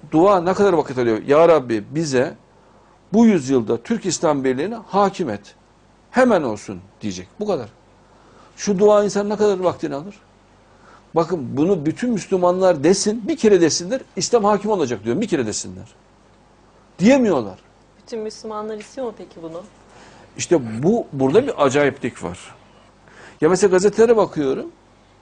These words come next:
Speaker 1: kahrolsun İsrail, işte yine İsrail kudurdu, şu bu falan. Peki senin Türk İslam Birliği'ni istememen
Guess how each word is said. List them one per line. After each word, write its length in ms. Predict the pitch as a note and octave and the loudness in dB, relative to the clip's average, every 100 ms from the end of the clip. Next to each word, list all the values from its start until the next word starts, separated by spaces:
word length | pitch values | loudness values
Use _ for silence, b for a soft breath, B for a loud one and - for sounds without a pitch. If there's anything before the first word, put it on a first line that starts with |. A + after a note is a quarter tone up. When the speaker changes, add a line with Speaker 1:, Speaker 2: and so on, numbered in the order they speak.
| _ _ _ _ _ - | _ _ _ _ _ -6
Speaker 1:
kahrolsun 600 | A3 A3 G3+ E3+ - A3+ | 0 2 4 2 -2 -6
İsrail, 640 | G3+ - F#3 F3+ D#3+ F#3 | -4 -6 0 2 2 0
işte 440 | F3 - - F#3 - _ - E3 | -8 -10 -6 -4 -4 _ -12 -4
yine 220 | F#3 F#3 - | -2 -2 -6
İsrail 480 | F3+ - E3+ E3+ D#3+ | -8 0 2 4 0
kudurdu, 640 | - E3+ E3+ C#3+ C3 D3 - _ | -4 0 0 0 -2 -4 -10 _
şu 340 | - E3+ D#3 | -8 -4 -2
bu 120 | D3 D#3 | -4 -4
falan. 360 | C3 C3 F3 G3 _ _ _ _ _ _ _ _ _ _ _ _ _ _ _ _ _ - | -6 -8 -10 -16 _ _ _ _ _ _ _ _ _ _ _ _ _ _ _ _ _ -6
Peki 460 | D#3+ D#3 G3 F3 - | -6 -4 -2 -2 -2
senin 300 | - C#3+ E3+ | -2 0 -2
Türk 220 | D3+ D3 | -6 -8
İslam 400 | C#3+ E3+ E3+ D#3+ | -4 -2 0 2
Birliği'ni 280 | D3 D3+ E3+ | 2 0 -2
istememen 640 | - C#3+ C#3+ D#3 D#3+ | -2 -2 -2 -2 -4